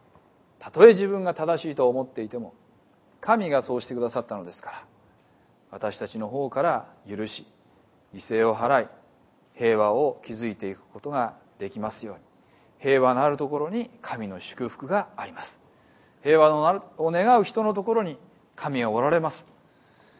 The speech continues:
神はあなたの家族、家庭に、職場に、学校に、あなたの地域に祝福を注いでくださいます。もしあなたがそこに平和を望むのであれば、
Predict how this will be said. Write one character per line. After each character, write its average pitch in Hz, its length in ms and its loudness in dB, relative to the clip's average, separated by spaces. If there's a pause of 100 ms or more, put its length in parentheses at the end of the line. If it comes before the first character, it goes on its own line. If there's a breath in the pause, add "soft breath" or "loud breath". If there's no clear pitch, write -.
(340 soft breath)
神 135 240 -2
は 123 380 4 (1200)
あ 123 80 -8
な 127 120 0
た 127 120 -2
の 123 120 -2
家 160 160 0
族、 151 160 -8
家 156 340 4
庭 - 0 -
に、 185 160 -6 (280)
職 - 460 -6
場 160 140 6
に、 160 100 -12 (380)
学 139 280 -6
校 160 220 0
に、 - 80 -8 (120)
あ 147 120 -2
な 165 100 -2
た 165 80 -4
の 160 120 -6
地 220 220 -6
域 165 140 -14
に 120 60 -18 (1700 soft breath)
祝 - 280 -2
福 - 220 -6
を 120 60 0
注 127 280 -4
い 120 40 0
で 113 80 -4
く 117 80 -8
だ 120 100 0
さ 120 140 -4
い 117 40 -4
ま 117 100 -6
す。 - 120 -12
も 131 100 -8
し 147 120 -8
あ 143 60 -2
な 147 100 -4
た 151 100 -6
が 151 80 -6
そ 156 120 -12
こ 156 100 -8
に 156 140 -12
平 175 260 -6
和 185 120 0
を 226 260 -4
望 151 280 -6
む 214 60 -6
の 185 100 -6
で 151 100 -12
あ 165 80 -10
れ 160 100 -10
ば、 - 120 -20